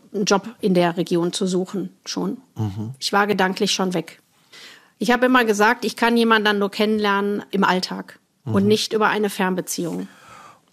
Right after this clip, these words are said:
Speaker 2: In welcher Situation haben Sie Ihren Kindern dann erzählt, dass Sie wegziehen? Und dann, wie viel waren's? Fünfhundertsechzig Kilometer oder?
Speaker 1: Sechshundertfünfzig.
Speaker 2: Sechshundertfünfzig, ich
Speaker 1: Ja.
Speaker 2: Zahlendreher.
Speaker 1: Ja, ja, ja.
Speaker 2: Ähm,
Speaker 1: Mhm.
Speaker 2: in welcher
Speaker 1: Ja.
Speaker 2: Situation haben Sie ihnen dann erzählt, dass Sie wegziehen?
Speaker 1: Also,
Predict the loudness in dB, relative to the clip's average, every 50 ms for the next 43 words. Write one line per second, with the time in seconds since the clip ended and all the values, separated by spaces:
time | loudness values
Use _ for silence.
0 | _ _ -6 -4 0 0 0 2 2 0 0 0 -2 -2 0 -2 0 0 0 0
1 | 0 0 0 0 -2 0 0 0 0 0 0 -2 -2 -2 -2 -2 0 0 0 0
2 | 0 0 0 0 -2 -2 -2 -2 -2 0 0 0 -2 -4 -6 -10 -8 -8 -6 -4
3 | -4 -4 -2 -2 -2 -4 -4 -8 -10 -4 -2 0 0 0 0 -2 0 2 2 2
4 | 2 2 0 0 0 0 0 0 0 0 -2 -2 0 0 0 0 0 2 2 2
5 | 2 2 0 0 -2 -2 -4 -6 -6 -4 -2 -2 0 0 0 0 0 -2 -2 -4
6 | -4 -4 -4 -4 -2 -2 -2 -2 -4 -6 -4 -2 0 0 0 0 0 0 -2 -2
7 | -2 0 2 2 2 4 4 2 2 2 2 2 0 0 0 -2 -4 -4 -2 -2
8 | -2 0 0 2 4 4 4 4 4 4 2 2 2 2 2 4 2 2 2 2
9 | 2 2 0 0 0 -2 0 2 4 4 4 4 2 0 0 0 0 -2 -2 -4
10 | -4 -6 -8 -8 -8 -2 0 0 0 0 0 0 0 -2 -2 0 -2 -2 -2 0
11 | 0 0 0 0 0 -2 -2 -2 -2 -2 -2 0 0 0 -2 -2 -2 -4 -4 -2
12 | 0 2 2 2 2 0 -2 -6 -6 -2 -2 -2 0 -2 -4 -4 -6 -12 -8 -6
13 | -4 -2 -2 -4 -2 -2 -2 -2 0 -2